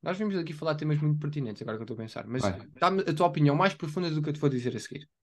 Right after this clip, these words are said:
Speaker 2: Certo.
Speaker 1: Um vídeo de casados à primeira vista, sei lá, australianos ou,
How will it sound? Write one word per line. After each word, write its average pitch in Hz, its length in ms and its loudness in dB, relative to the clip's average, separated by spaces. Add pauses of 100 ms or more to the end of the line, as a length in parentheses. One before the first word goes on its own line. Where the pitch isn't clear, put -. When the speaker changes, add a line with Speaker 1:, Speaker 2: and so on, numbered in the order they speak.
Speaker 2:
Certo. - 420 -4 (300)
Speaker 1:
Um 165 120 2
vídeo 214 440 2 (320)
de 123 420 4 (580)
casados 175 340 6
à 175 80 8
primeira 170 320 2
vista, 110 460 -4
sei - 180 0
lá, - 220 -2 (220)
australianos 131 840 4
ou, 101 320 -4